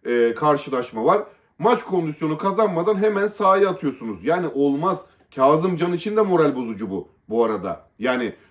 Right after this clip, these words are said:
çocuk kendini toparladığı zaman neler yapabildiğini gösteriyor. Misal veriyorum, işte geçen seneki Fenerbahçe derbisi ya da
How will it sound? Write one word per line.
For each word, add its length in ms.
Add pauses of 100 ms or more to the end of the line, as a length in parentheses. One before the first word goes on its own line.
çocuk 320
kendini 380
toparladığı 540
zaman 340
neler 260
yapabildiğini 560
gösteriyor. 600 (280)
Misal 340
veriyorum, 360
işte 180
geçen 380
seneki 320
Fenerbahçe 640
derbisi 520 (320)
ya 200
da 340